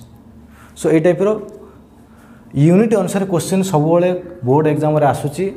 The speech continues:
ସବୁ ବର୍ଷ ଆସିଛି ଏଇ ମ୍ୟାଗ୍ନେଟିକ୍ ଇଣ୍ଡକ୍ସନ୍, ମ୍ୟାଗ୍ନେଟିକ୍ ଫିଲ୍ଡ, ଆ, ବା ମ୍ୟାଗ୍ନେଟିକ୍ ଇଫେକ୍ଟ ଅଫ୍ କରେଣ୍ଟର ୟୁନିଟ୍ ହିଁ ବେଶୀ ଆସେ। So, ଫ୍ଲକ୍ସ ଆଉ ବି, ଏ ଦୁଇଟା କ୍ୱାଣ୍ଟିଟି ବହୁତ ଇମ୍ପୋର୍ଟାଣ୍ଟ।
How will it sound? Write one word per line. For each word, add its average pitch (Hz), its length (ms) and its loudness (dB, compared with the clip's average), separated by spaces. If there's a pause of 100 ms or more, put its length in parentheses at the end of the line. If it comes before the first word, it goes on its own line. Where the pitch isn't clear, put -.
(160)
ସବୁ 170 340 -2
ବର୍ଷ 196 280 -2
ଆସିଛି 156 400 -2
ଏଇ 156 120 0
ମ୍ୟାଗ୍ନେଟିକ୍ 143 460 0
ଇଣ୍ଡକ୍ସନ୍, 139 500 -2
ମ୍ୟାଗ୍ନେଟିକ୍ 139 440 -2
ଫିଲ୍ଡ, 147 320 0 (760)
ଆ, 127 200 0
ବା 135 160 2
ମ୍ୟାଗ୍ନେଟିକ୍ 135 400 0
ଇଫେକ୍ଟ 139 320 -4
ଅଫ୍ 139 140 -4
କରେଣ୍ଟର 135 380 -2
ୟୁନିଟ୍ 131 340 -2
ହିଁ 160 80 -2
ବେଶୀ 139 280 -2
ଆସେ। 180 320 -4 (320)
So, 170 260 -2
ଫ୍ଲକ୍ସ 175 460 -2
ଆଉ 156 180 0
ବି, 143 200 2 (460)
ଏ 165 100 2
ଦୁଇଟା 165 260 0
କ୍ୱାଣ୍ଟିଟି 156 320 -4
ବହୁତ 147 360 -2
ଇମ୍ପୋର୍ଟାଣ୍ଟ। 170 360 -2